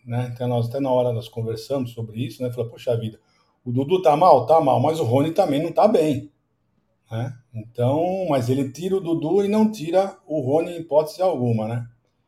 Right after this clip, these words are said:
E é isso. Não sei até quando que o Abel vai continuar assim, porque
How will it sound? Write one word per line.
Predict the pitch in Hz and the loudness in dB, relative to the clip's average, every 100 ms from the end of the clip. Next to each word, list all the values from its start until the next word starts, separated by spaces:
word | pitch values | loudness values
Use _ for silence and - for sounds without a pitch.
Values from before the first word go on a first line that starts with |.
| _ _ - | _ _ -10
E | 269 | -4
é | 294 | -2
isso. | 185 - - - | -2 -6 -14 -14
Não | 185 | -12
sei | 165 170 | -6 2
até | 156 123 147 113 | 2 4 0 0
quando | 139 131 120 | -2 -2 -2
que | 131 | 0
o | |
Abel | 123 117 123 113 113 - _ _ | 2 4 4 4 -2 -14 _ _
vai | - 120 | -2 0
continuar | 117 120 120 123 120 | 0 -2 0 0 0
assim, | 117 - 151 180 | -2 -4 -6 -6
porque | - 120 117 123 123 120 113 - | -6 -6 -4 -2 0 2 0 -4